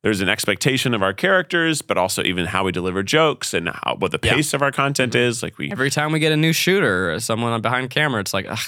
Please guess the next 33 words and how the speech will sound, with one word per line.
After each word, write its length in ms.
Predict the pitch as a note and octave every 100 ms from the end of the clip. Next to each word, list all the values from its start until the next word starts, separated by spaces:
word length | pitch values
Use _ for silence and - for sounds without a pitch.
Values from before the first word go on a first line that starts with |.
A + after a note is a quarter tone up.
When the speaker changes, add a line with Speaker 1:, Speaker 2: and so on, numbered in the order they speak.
| -
Speaker 3:
they 100 | F#2
don't 240 | G2+ G#2+
know 180 | B2 C3+
how 180 | A#2+ F#2
to 100 | F#2
do 240 | F#2+ G2
the 100 | G#2+
little 240 | A2+ B2 B2+
bump 380 | G#2+ C#3 D#3 B2+
in 200 | G#2+ F#2
Speaker 2:
Right, 120 | G#2+
Speaker 3:
on 140 | G2+
Speaker 2:
right, 60 | G#2
Speaker 3:
the 40 | G#2+
Speaker 2:
right, 40 |
Speaker 3:
joke." 260 | C#3 D#3 A2
Speaker 2:
right, 120 | G2+
Speaker 3:
It's 100 | -
Speaker 2:
right. 260 | G2+ - -
Speaker 3:
just, 320 | C3 B2 -
Speaker 2:
Yeah. 140 | - - _ _ _ _ _
Speaker 3:
there's 200 | A#2+ A#2
a 60 | A#2
lot 300 | A2 G#2+ B2
of 80 | G#2+
these 220 | A2+ A2
intangibles 840 | G#2+ G2+ G2+ A2+ B2+ A#2+ A2 G#2+ G#2+
into 400 | G2+ - C3 F#2+
Speaker 2:
Mm. 20 |
Speaker 3:
the, 300 | F2+ D#2+ D2 -
the 240 | E2+ E2 -
creation 680 | - - G#2 A#2 - D#2+ D#2
that 260 | E2+ D2+